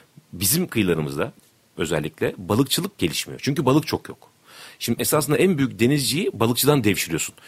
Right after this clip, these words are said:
Çünkü maalesef küçük yaştan alışmamış insandan o beklediğimiz seviyedeki denizci zor çıkıyor. Yine hobi olarak yapılabilir. Kimse yine yanlış anlamasın. Ama bu balıkçılığın az olmasına bağlaması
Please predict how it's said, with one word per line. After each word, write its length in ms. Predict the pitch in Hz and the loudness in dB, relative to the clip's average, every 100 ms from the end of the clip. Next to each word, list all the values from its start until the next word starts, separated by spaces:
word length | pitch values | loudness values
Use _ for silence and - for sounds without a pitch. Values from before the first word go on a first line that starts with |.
| - - | -20 -10
Çünkü 200 | 131 117 | -4 0
maalesef 580 | 98 165 208 131 95 | 2 4 4 4 2
küçük 340 | - - - - | -2 -4 -4 -2
yaştan 420 | 113 - 101 87 - - | -2 0 -2 -4 -8 -4
alışmamış 500 | - - 196 131 107 | 2 2 2 2 2
insandan 540 | 104 95 101 117 156 - | 2 0 0 0 0 0
o 260 | - 151 - | 4 4 2
beklediğimiz 840 | 117 110 117 131 131 139 170 160 | 0 0 2 0 2 6 6 6
seviyedeki 640 | - - - 127 123 120 113 | 4 0 0 2 2 0 0
denizci 280 | 127 135 165 | 0 0 4
zor 180 | 139 131 | 6 6
çıkıyor. 340 | - - 69 - - | 2 -2 -4 -4 -4
Yine 140 | - 165 | 2 4
hobi 240 | 131 127 | 4 6
olarak 300 | 95 101 131 | 4 4 2
yapılabilir. 540 | 117 117 117 107 101 - _ | 0 2 2 2 -4 -6 _
Kimse 280 | - 113 107 | -8 -4 0
yine 140 | 131 | 2
yanlış 280 | 110 87 80 | 2 0 -2
anlamasın. 440 | 78 76 76 - - - - - - - - | -4 -6 -6 -8 -10 -18 -20 -20 -20 -20 0
Ama 180 | 170 214 | 2 4
bu 120 | 220 | 4
balıkçılığın 480 | 185 196 - 226 220 | 4 2 2 2 4
az 120 | 196 | 6
olmasına 400 | 202 196 180 208 | 6 6 4 4
bağlaması 580 | 170 143 127 117 180 | 4 4 4 4 4